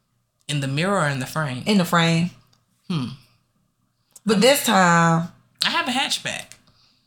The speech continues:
Speaker 2: Okay.
Speaker 1: And a lot of covers. I'll take it.
Speaker 2: I don't want it.
Speaker 1: Oh, well, I thought we was doing a swap.
Speaker 2: Oh, girl, no. I was gonna
Speaker 1: I mean,
Speaker 2: put
Speaker 1: but
Speaker 2: that up.
Speaker 1: yeah, yeah, I think yours
Speaker 2: Unless I get a new one. I guess I could get a new one.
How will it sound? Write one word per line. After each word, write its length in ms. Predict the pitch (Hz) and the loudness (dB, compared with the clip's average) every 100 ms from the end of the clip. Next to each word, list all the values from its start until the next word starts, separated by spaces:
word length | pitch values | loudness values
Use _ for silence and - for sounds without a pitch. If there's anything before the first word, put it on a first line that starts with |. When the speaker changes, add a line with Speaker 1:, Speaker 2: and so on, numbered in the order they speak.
| _ _ _ _ _ _ | _ _ _ _ _ _
Speaker 2:
Okay. 460 | - - - - 294 - _ _ _ _ _ _ _ _ _ _ _ _ _ 71 | -12 -8 -6 -6 -8 -16 _ _ _ _ _ _ _ _ _ _ _ _ _ -16
Speaker 1:
And 100 | 65 | -12
a 60 | 69 | -8
lot 220 | 78 87 | -6 -8
of 80 | - | -6
covers. 560 | 185 - - - - - _ _ _ _ _ _ | -8 -8 -12 -12 -12 -16 _ _ _ _ _ _
I'll 240 | - 311 359 | -8 -6 -6
take 260 | 277 285 | -8 -10
it. 160 | - - _ - - _ _ _ | -14 -16 _ -20 -20 _ _ _
Speaker 2:
I 60 | 233 | -8
don't 140 | 262 | -4
want 200 | 269 277 | -2 0
it. 80 | 190 - _ - | -2 -4 _ -8
Speaker 1:
Oh, 320 | 202 170 147 156 | -4 -4 -6 -10
well, 140 | 247 294 | -8 -4
I 140 | 453 | -4
thought 140 | 453 349 | -4 -6
we 100 | 330 | -8
was 100 | 302 | -10
doing 200 | 277 196 | -6 -4
a 40 | |
swap. 260 | - 311 285 | -4 0 4
Speaker 2:
Oh, 640 | 330 381 330 240 202 185 - | 6 8 8 6 4 2 0
girl, 300 | 403 415 415 | -4 -4 -6
no. 460 | 508 427 - - | -6 -2 0 0
I 200 | - - | 0 -2
was 120 | 254 | -2
gonna 120 | 269 277 | 0 2
Speaker 1:
I 40 | |
mean, 100 | 285 | 2
Speaker 2:
put 60 | 247 | 4
Speaker 1:
but 60 | |
Speaker 2:
that 120 | 311 294 | 6 6
up. 320 | 269 - - | 4 0 -4
Speaker 1:
yeah, 160 | 220 226 | -2 2
yeah, 500 | 202 156 143 143 170 | 2 0 -2 -2 -4
I 40 | |
think 280 | 185 175 170 | -2 -2 0
yours 400 | 165 185 180 175 | 0 2 2 2
Speaker 2:
Unless 240 | 233 208 | 2 2
I 80 | - | 2
get 140 | 262 226 | 2 4
a 160 | 185 | 4
new 260 | 180 185 277 | 4 4 2
one. 300 | 254 190 190 | 2 2 2
I 100 | 202 | 2
guess 160 | 214 | 2
I 80 | 196 | 0
could 260 | 185 214 226 | 0 -2 0
get 100 | 196 | 0
a 80 | 175 | 2
new 200 | 175 202 | 2 2
one. 380 | 175 170 185 | 2 2 0